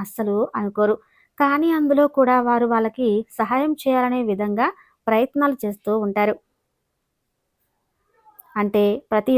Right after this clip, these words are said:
ఒక్కరూ కూడా వీళ్ళని పట్టించుకోవాలి, ప్రతి ఒక్కరూ కూడా వీరి పట్ల ఆసక్తి చూపించాలి, ప్రతి ఒక్కరూ వీరి గురించి గొప్ప చెప్పుకోవాలని విధంగా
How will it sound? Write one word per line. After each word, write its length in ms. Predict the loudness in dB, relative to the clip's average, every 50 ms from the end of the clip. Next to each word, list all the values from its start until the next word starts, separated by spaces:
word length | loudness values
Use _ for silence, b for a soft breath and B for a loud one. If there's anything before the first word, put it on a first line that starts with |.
| 2 0
ఒక్కరూ 240 | 0 -2 0 0 0 0 2
కూడా 180 | 2 2 2 2 0 -2 -2 2 4
వీళ్ళని 260 | 4 6 4 4 2 0
పట్టించుకోవాలి, 760 | -2 -2 -2 -4 -4 -4 -4 0 0 2 2 2 2 2 2 0 0 -4 _ -6
ప్రతి 220 | -4 -2 0 0 0 2 0 -2
ఒక్కరూ 240 | -2 2 4 4 4 4 4
కూడా 140 | 4 4 4 4
వీరి 120 | 2 2 2 0
పట్ల 180 | -2 -2 -2 -4 -4 -4
ఆసక్తి 300 | -4 -4 -4 -6 -6 -4 -2
చూపించాలి, 560 | -2 -2 -2 -2 -4 -2 0 2 2 4 2 2 0 -2 b b b b b b b b _ 2
ప్రతి 280 | 2 2 4 2 2 2 2 0 -2 -4
ఒక్కరూ 340 | -2 0 2 4 4 4 4 2 0 b b b b b b b -4
వీరి 240 | 2 4 4 4 4 4 4
గురించి 280 | 2 2 2 0 -2 0 0
గొప్ప 240 | 0 -2 0 0 0 0 0 -2
చెప్పుకోవాలని 800 | -4 -4 -4 -2 0 2 4 4 4 4 4 2 2 0 0 -2 -4 -6 _ _ -8
విధంగా 340 | -6 -4 -4 -2 2 2 2